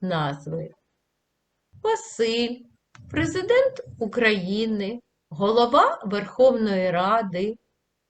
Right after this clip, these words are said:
театр ляльок,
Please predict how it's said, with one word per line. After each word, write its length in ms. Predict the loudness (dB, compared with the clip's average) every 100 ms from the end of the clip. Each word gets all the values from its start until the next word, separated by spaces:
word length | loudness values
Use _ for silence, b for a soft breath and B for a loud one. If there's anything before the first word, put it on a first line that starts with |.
| _ _ _ _ _ _ _ _ _ _ _ _
театр 760 | 6 8 8 4 0 -4 -4 -8 _ _ _ _ _ -6
ляльок, 720 | -2 0 2 0 0 -2 -4